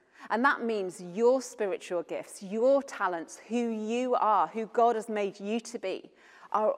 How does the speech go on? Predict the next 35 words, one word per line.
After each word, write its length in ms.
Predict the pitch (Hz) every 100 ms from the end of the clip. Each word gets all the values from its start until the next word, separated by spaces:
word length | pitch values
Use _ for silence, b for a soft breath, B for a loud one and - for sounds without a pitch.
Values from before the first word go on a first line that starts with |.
| -
all 320 | 240 262 254
important 680 | 220 214 240 233 - 180 160
to 160 | - 180
enable 580 | 185 196 202 175 156 B B -
the 80 |
body 460 | 190 - 208 202 185
of 120 | 180
Christ 400 | - 196 175 -
to 60 | 175
function. 580 | - 214 160 - - - _ _ _ _ _ _ _ B B B
I 100 | 247
remember 300 | 302 302 233
going 220 | 214 202
through 160 | - 185
a 60 |
stage, 720 | 175 - 233 208 165 151 - B B -
uh, 140 | 202 -
of 120 | 208
not 420 | 214 254 - -
being 260 | 202 185 185
bothered 440 | 202 190 165 - - b b -
with 200 | 190 -
church, 640 | - 190 202 294 - - - b b b b
and 340 | 196 214 208 208
I 80 | 208
just 320 | 294 - -
sort 160 | 214
of 80 | -
rocked 400 | 180 202 - -
up 160 | 185 -
when 160 | 175
I 80 | 175
felt 300 | 175 220 220
like 280 | 123 160 -
it, 380 | 175 - -